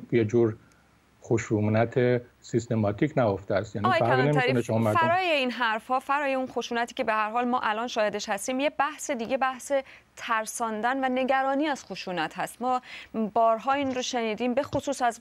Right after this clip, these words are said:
Speaker 2: اه، مقام‌های جمهوری اسلامی، الان در وبسایت‌های نزدیک به سپاه،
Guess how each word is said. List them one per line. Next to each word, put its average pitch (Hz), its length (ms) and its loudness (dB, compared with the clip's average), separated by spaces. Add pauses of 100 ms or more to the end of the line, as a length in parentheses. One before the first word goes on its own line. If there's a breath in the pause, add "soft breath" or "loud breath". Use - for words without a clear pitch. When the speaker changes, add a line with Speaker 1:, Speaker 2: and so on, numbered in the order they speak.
Speaker 2:
اه، 196 260 0
مقام‌های 220 880 0 (120)
جمهوری 202 400 -2
اسلامی، 202 640 0
الان 220 360 -2
در 214 160 0
وبسایت‌های 196 640 -2
نزدیک 202 480 -4
به 226 80 -2
سپاه، 220 480 -2